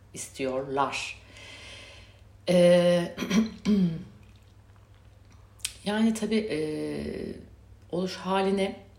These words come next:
gelmek için bir şey formüle veremeyeceğim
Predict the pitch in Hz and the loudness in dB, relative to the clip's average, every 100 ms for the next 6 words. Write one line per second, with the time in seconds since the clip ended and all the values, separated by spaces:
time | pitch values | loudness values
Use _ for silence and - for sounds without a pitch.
0 | - - - - - - - - 156 156 | -20 -20 -20 -20 -20 -20 -20 -12 -8 -2
1 | 175 190 185 - 180 - 180 180 175 156 | 0 0 -2 -4 -4 -2 -6 -4 -2 -2
2 | 147 196 220 156 160 147 127 123 135 | -4 -4 -4 -4 -2 -2 -4 -4 -6